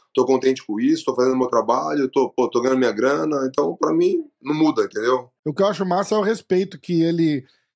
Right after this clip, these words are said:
Speaker 2: que ele usou pra falar com você também, né? Você viu a, as paradas que ele escreveu, né? Tipo,
Speaker 1: E,
Speaker 2: pô,
Speaker 1: pô,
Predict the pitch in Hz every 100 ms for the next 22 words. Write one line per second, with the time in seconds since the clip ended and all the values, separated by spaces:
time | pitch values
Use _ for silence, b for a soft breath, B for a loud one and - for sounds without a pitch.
0 | - 156 170 202 202 143 175 185 185 175
1 | 175 185 180 - 160 147 139 131 131 131
2 | 151 180 143 123 117 113 107 - 127 123
3 | 110 123 - 120 117 117 123 120 - 123
4 | 113 135 - _ 147 139 127 110 90 85